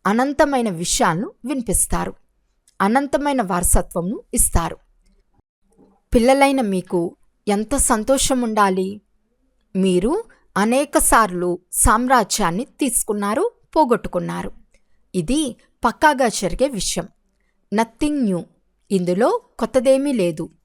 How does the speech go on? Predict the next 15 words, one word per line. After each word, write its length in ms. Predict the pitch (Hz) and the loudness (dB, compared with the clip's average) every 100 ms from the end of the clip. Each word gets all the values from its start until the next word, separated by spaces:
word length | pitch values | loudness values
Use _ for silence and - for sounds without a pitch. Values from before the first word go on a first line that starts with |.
| _ 208 | _ -4
అని 140 | 208 | -2
భావిస్తే 760 | 175 175 190 - - 175 175 _ _ _ 214 | 2 0 0 -4 0 -2 -2 _ _ _ -4
మీరు 200 | 254 262 | -2 0
సదా 420 | - 196 233 277 | 0 2 2 2
హర్షితంగా 800 | - - 269 214 185 180 311 - - | 2 -2 -4 -4 -4 -2 -4 -4 -4
ఉండగలరు, 560 | 254 170 175 160 - - _ _ - | -2 0 -4 -6 -10 -14 _ _ -2
లేకుంటే 540 | 190 196 240 240 349 480 - - - 196 | 0 2 -2 0 -2 -4 -10 -14 -10 -2
మాయ 460 | 208 254 185 254 - - | 2 2 2 -2 -4 -4
అడ్డగిస్తుంది. 840 | 233 240 196 - - 180 170 185 _ _ _ _ _ _ _ _ _ _ - | -2 0 -2 -4 -4 -6 -8 -10 _ _ _ _ _ _ _ _ _ _ -4
కనుక 440 | 180 170 277 403 - - - - | -2 0 0 -2 -6 -20 -14 -2
మీరంతా 640 | 240 269 226 254 - 202 - _ _ - | 2 4 2 0 0 0 0 _ _ -6
ఒక 180 | 220 277 | 0 0
ప్రియతముని 840 | 277 220 269 285 277 262 185 202 - - | 0 -2 -2 0 -2 -2 -4 -6 -12 0
ప్రేయసులు. 560 | - 226 185 - 180 - _ _ _ _ _ - | 4 4 4 -4 -6 -8 _ _ _ _ _ -2
ప్రేయసులందరూ 920 | 254 247 294 - 269 190 202 226 180 | 4 4 4 2 0 -2 -2 -2 -2